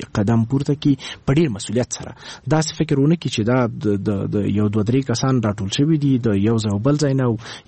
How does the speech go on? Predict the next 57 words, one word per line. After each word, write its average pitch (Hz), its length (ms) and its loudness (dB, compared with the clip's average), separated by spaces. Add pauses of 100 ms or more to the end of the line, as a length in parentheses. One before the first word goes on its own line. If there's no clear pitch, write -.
(100)
یو 120 100 2
کار 147 300 -2
د 123 160 -2
کوي 147 240 2
که 123 60 0
نتیجه 117 280 0
یې 139 140 4
ورکړه 135 280 -2
ښه 160 120 0
ده، 147 60 2
که - 120 -2
یې 120 120 2
ورنه 120 180 0
کړه 110 180 -6
ښه 127 140 0
نه 117 60 2
ده. 104 100 0
نه، 147 240 2
دوی 147 160 0
پسې 156 200 -4 (320)
د 120 120 -2
خلکو 151 220 -2
سترګې 180 380 0
دي. 120 100 0
یعنې 110 180 0
داسې 127 140 -2 (100)
فکر 170 160 0
هم 143 100 0
باید 139 220 0
ونه 143 120 2
شي 151 200 0
چې - 380 -6 (100)
دوی 156 160 2
په 135 140 -2 (100)
ټولنه 139 260 2
کې - 160 -6
محبوبیت 135 420 -2
نه 202 80 4
لري. 147 200 2 (100)
لري 156 240 4
یې. 120 200 -2
دوی 135 80 2
په 120 160 -6
خپل 151 200 0
وخت 147 280 2
کې 123 140 0
ډېر 160 120 2 (100)
قوي 135 160 2
مدیران 139 460 2
ول. 117 180 0
اه، - 600 0 (120)
د، - 20 0 (160)
د 117 140 2
مخالف 127 420 0
لور 135 140 2 (120)
ټیمو-، 127 320 4
ټی-، 117 120 0